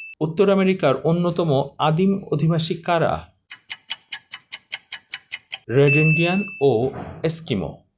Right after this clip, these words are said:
ক্যারিবিয়ান রাষ্ট্র কয়টি? তেরোটি। উত্তর আমেরিকায় রাষ্ট্র কয়টি? দুইটি,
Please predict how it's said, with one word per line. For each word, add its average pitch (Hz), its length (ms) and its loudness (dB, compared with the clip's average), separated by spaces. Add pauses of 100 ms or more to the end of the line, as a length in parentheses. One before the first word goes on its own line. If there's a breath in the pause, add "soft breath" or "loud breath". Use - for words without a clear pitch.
ক্যারিবিয়ান 175 520 2
রাষ্ট্র 180 400 -2
কয়টি? 170 580 -2 (2500)
তেরোটি। 139 520 2 (180)
উত্তর 170 360 2
আমেরিকায় 170 560 2
রাষ্ট্র 156 320 2
কয়টি? 170 400 0 (2750)
দুইটি, 151 320 2